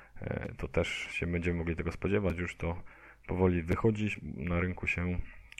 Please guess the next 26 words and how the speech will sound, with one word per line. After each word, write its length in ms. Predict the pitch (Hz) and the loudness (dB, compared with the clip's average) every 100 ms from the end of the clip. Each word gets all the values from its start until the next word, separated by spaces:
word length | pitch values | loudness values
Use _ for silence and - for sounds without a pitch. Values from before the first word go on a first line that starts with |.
| - - | -14 4
pojawia. 380 | 98 85 80 80 - - - - - - - - - - - - - - | 6 8 4 0 -4 -16 -20 -20 -20 -20 -20 -20 -20 -20 -16 -12 -12 -4
Co 140 | 101 | -2
tu 100 | 101 | 2
mamy? 340 | 90 85 85 85 - - - - - - - - - - 90 | 4 4 2 -2 -8 -20 -20 -20 -20 -20 -20 -20 -20 -12 -6
E, 360 | 82 85 85 87 | -2 -2 -2 8
Wyrocznia 440 | 107 127 131 107 | 10 10 8 4
Delficka, 920 | 101 113 - - 117 - - - - - | 6 4 4 0 -6 -8 -4 -2 -2 0
o, 220 | 82 - - - - - - - | 0 -2 -6 -14 -20 -20 -16 -4
to 220 | 82 90 | -2 -2
tu 100 | - | -8
sobie 260 | - - 80 | -10 -6 -2
zaznaczyłem, 800 | 82 85 85 - 85 80 78 82 | -2 -2 -6 -6 -4 -2 -4 -4
to 260 | - 85 | -4 -2
Feld 380 | 82 - 90 98 | 2 6 6 6
po 140 | - 85 | 0 0
polsku, 640 | 104 107 - 120 127 131 - - - | 2 0 0 0 0 -2 -8 -10 -4
nie 100 | 87 | 0
dość, 160 | 87 | 2
że 100 | 87 | 0
nowiutki, 720 | 87 85 92 110 - 117 120 104 - - | 0 0 0 -2 -2 -2 0 -2 -12 -14
to 80 | - | -10
jeszcze 220 | - - | -4 -2
po 120 | 104 | -2
polsku, 480 | - 98 95 - 87 | -2 -2 -2 -4 -4
także 320 | - 87 87 | -2 -4 -4
to 280 | - 90 87 | -4 -2 -2